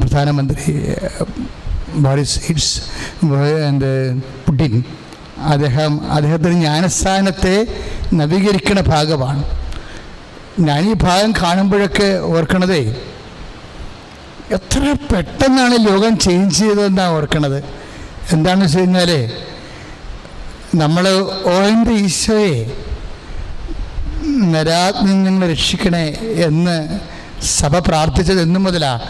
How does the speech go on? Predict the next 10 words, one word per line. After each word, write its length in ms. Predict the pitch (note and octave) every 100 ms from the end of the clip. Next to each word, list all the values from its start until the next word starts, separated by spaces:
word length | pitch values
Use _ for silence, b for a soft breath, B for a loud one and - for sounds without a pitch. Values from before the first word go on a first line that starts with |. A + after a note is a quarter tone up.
| B B -
ഈ 60 | E3+
ഫാത്തിമ 440 | - D#3 - F#3
പ്രെയർ 540 | E3+ E3+ D#3 D#3+ D3 C3+ - - - - - - - - - - - - - -
ആയിരത്തി 380 | D#3 G#3+ C#4+ C#4
തൊള്ളായിരത്തി 420 | B3 C4 B3+ C4
പതിനേഴ് 720 | - G#3+ F#3+ G3 A#3 B3 B3+
മുതൽ 240 | B3 A#3
പ്രാർത്ഥിച്ചതാണ്. 840 | A3 G3 D#3+ G#3+ F#3+ E3+ C3+ B2 E3+ - - - - - - - - - - - - - - - - - - - - - -
മാതാവ് 380 | D3+ E3+ A3 B3
ഫാത്തിമയെ 520 | F3+ G3 A#3+ A#3+